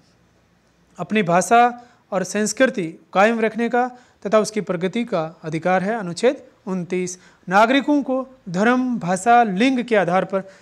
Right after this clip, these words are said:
शिक्षण संस्थानों में प्रवेश से रोका नहीं जाएगा। राज्य उस पर, उस संप्रदाय की अपनी संस्कृति से भिन्न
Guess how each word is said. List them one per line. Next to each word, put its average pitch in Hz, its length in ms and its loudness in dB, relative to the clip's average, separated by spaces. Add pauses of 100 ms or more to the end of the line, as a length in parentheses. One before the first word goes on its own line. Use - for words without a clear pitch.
(140)
शिक्षण 262 360 -4
संस्थानों 233 460 0
में 175 200 -4 (320)
प्रवेश 226 340 2
से 170 280 -10 (220)
रोका 214 320 0
नहीं 233 160 0
जाएगा। 233 400 0 (340)
राज्य 233 320 4
उस 240 160 0
पर, 170 300 -4 (760)
उस 262 200 -2
संप्रदाय 233 520 4
की 202 160 -8 (540)
अपनी 196 280 -4
संस्कृति 226 540 -4
से 220 120 -4
भिन्न 185 440 -2